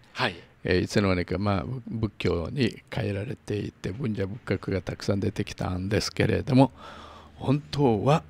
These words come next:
Speaker 2: えー、キリスト教文化がね、とても根-、根ざしているのが、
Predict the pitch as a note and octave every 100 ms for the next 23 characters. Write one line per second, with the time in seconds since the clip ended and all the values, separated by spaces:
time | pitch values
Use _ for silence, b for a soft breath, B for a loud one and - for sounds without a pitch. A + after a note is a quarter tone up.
0 | - G#2 G2+ G2+ G2 - A2 G#2+ - -
1 | - G#2+ G#2+ C3+ - G2+ G2 B2 - -
2 | A#2 G#2 G#2 B2 B2+ - B2+ C3 D#3+ -
3 | - - C#3 C3 B2 C#3 -